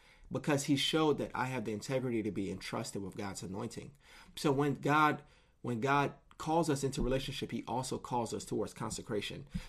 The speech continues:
So we have to understand that you don't want a relationship with somebody who's allowing a relationship to be built off physical attraction, lust,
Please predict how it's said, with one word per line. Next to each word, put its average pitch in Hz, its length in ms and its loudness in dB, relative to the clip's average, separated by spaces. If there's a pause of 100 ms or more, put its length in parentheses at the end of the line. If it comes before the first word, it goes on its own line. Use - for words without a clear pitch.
So 139 60 0
we 151 80 6
have 160 100 4
to - 80 -2
understand 139 600 2
that 123 240 -2 (440)
you 131 200 4
don't 147 280 4
want 151 140 2
a 135 40 2
relationship 135 540 2
with 113 120 -4
somebody 127 420 0
who's 123 260 4
allowing 117 380 -2
a 98 60 -4
relationship 107 400 -4
to - 40 -8
be 101 120 -2
built 98 320 -4
off 87 180 -8
physical 120 340 -2
attraction, 98 600 -4
lust, 98 400 -4